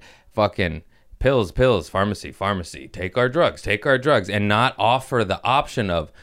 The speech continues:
maybe try some organic broccoli and jogging around the block and going in the sun,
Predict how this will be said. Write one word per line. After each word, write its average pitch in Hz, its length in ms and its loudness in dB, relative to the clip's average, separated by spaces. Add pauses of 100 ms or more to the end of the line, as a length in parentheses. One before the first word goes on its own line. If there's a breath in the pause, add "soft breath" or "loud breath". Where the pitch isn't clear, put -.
(160 soft breath)
maybe 156 320 0
try 165 240 0
some 123 340 -2
organic 98 680 0
broccoli 90 720 0
and 90 240 -4
jogging 104 580 0
around 92 380 0
the 76 60 -10
block 92 480 0
and 92 180 -10
going 107 360 0
in 92 140 -4
the 78 100 -8
sun, 80 540 -4